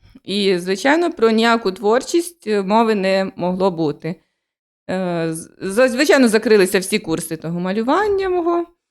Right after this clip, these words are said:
і всі були зосереджені на тому, щоб вижити.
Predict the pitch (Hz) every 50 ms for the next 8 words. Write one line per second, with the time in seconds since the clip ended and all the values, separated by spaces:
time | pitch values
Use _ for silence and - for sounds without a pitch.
0 | _ _ _ _ _ _ _ _ - 226 233 233 220 214 214 214 208 208 202 202
1 | 190 208 202 - - 285 302 330 294 277 269 220 226 220 - 220 208 214 220 220
2 | 226 240 214 185 202 196 190 185 185 185 208 214 220 226 220 - 220 185 185 -
3 | 156 160 156 160 147 147 _ - 151 160